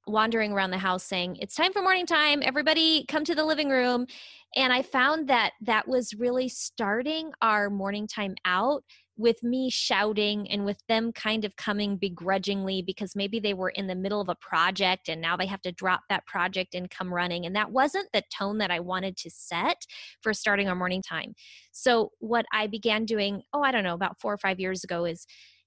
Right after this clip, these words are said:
at the beginning of the school year, I would pick one worship song that I really felt, um, would create a theme for our year, or that I was hoping would create a theme.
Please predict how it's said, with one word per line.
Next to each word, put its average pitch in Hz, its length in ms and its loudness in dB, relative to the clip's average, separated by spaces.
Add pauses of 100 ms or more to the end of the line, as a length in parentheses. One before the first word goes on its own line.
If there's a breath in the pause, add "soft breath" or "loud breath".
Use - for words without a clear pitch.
at 226 120 0
the 208 80 -8
beginning 220 340 0
of 294 60 -4
the 320 80 0
school 240 280 0
year, 196 300 -2
I 202 100 -2
would 190 180 -4
pick - 220 -8
one 214 380 -2
worship 214 500 -4
song 170 380 -4
that 180 140 -8
I - 20 -6
really 208 320 -4
felt, 202 380 0 (500)
um, 190 280 -8
would 202 180 -6
create 214 440 -4
a - 60 -6 (140)
theme 214 280 -4
for 220 160 -4
our 180 140 2
year, 190 380 -2
or 202 100 -4
that 185 180 -2
I 175 60 -2
was 170 160 -8
hoping 226 460 -6
would 247 160 -2
create 247 320 -4
a 240 40 -4
theme. 254 380 -4